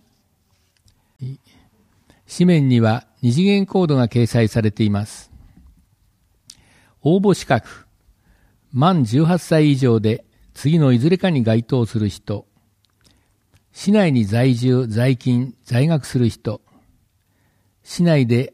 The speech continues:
まちづくりに関わる人。なお、国及び地方公共団体の議員、職員を除きます。応募期間、応募方法。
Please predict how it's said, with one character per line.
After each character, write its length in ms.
ま 240
ち 120
づ 120
く 120
り 100
に 100
関 300
わ 100
る 80
人。 320
な 160
お、 160
国 260
及 220
び 260
地 160
方 280
公 240
共 180
団 240
体 240
の 340
議 240
員、 180
職 340
員 160
を 180
除 240
き 80
ま 140
す。 200
応 180
募 120
期 160
間、 260
応 180
募 140
方 240
法。 320